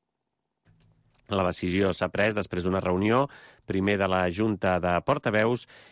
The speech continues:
i després de la Mesa, que ha decidit fer dijous aquest ple, però, com dèiem, encara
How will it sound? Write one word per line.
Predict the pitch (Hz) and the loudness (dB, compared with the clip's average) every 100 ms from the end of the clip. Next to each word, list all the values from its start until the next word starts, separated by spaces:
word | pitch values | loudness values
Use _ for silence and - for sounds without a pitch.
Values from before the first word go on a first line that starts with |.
| _ 120 | _ -2
i | |
després | 127 110 - 113 123 - - 98 | 0 -2 0 0 0 -4 -14 -12
de | 95 123 131 - | -2 0 0 -4
la | 98 92 | -2 0
Mesa, | 110 123 95 78 - - - _ | 2 0 0 -4 -6 -14 -20 _
que | - 78 | -4 -2
ha | 78 - - 92 90 85 78 80 | -2 -2 0 2 2 2 0 -4
decidit | - 92 120 95 95 107 110 - - - _ _ | -2 -2 -2 -2 0 0 -2 -10 -20 -20 _ _
fer | - 101 101 - | -4 0 0 -2
dijous | 87 82 78 98 95 95 - - - | -8 -6 -2 2 2 2 -4 -10 -8
aquest | 80 110 - | -4 -4 -4
ple, | 87 92 | -2 0
però, | 95 95 98 101 | 0 0 0 0
com | 80 | -4
dèiem, | 82 92 87 | -2 0 0
encara | 80 76 85 87 | -2 -2 0 0